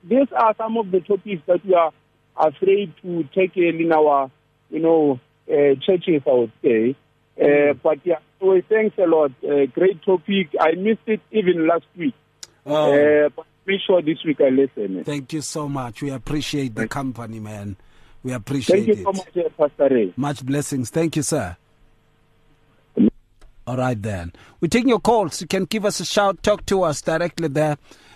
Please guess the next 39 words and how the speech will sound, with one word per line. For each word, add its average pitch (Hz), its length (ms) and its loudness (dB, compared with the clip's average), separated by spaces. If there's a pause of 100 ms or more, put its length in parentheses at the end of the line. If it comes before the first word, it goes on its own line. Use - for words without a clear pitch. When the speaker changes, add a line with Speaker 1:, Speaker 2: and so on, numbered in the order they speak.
(160)
Speaker 2:
Zero 185 340 0
one 190 280 -2
two 214 220 -4
triple 190 420 -6
three 185 300 -8
eight 180 260 -6
six - 340 -10
nine 160 360 -2
nine. 156 320 -2 (480)
Zero 170 360 -4
one 160 260 -2
two 156 340 -2 (140)
double 160 340 -2
three 151 260 -4
four 139 420 -6
one 135 360 -4
three 123 420 -8 (520)
double 131 380 -4 (100)
two. 110 500 -6 (460)
You 135 80 -10
can 151 180 -2
also 175 320 -2
send 170 300 -4
us - 340 -8
your 143 360 -6
WhatsApps. 175 760 -4
We 156 160 -4
need 165 180 -4
to 165 120 -10
hear 156 180 -2
from 135 240 -6
you 139 120 -2
as 131 120 -10
to - 120 -10
what 143 260 -8
you 139 80 -6
make 147 340 -2
of 127 120 -6
this. - 420 -12